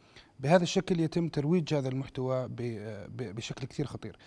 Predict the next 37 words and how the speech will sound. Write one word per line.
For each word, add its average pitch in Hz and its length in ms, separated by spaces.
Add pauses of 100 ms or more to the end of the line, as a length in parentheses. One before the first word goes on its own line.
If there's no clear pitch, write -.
(240)
لذلك 190 300
في - 80
الأحداث، 156 420
خلينا 143 340
نحكي 135 420
أحداث 135 460 (500)
قضايا 160 240
الرأي 147 180
العام 131 340
أو 113 60
الأحداث 131 320
السياسية 127 400
اللي 123 100
بتصير 120 260
في - 60
الأردن 127 340
بشكل 113 300
عام، 120 280 (720)
آه، 120 360
آه، 117 40
تيك - 240
توك - 400 (260)
جزء 156 280
من 156 100
خوارزميته 135 760
ب-، 127 380
ب-، 127 200
بيرجع، 147 440
يعني، 127 220
في - 160
بيكون 156 340
الفيديوز 143 440
باترن 139 380
معين 117 460
أو 113 120
بيكون 127 340
إلها، 120 400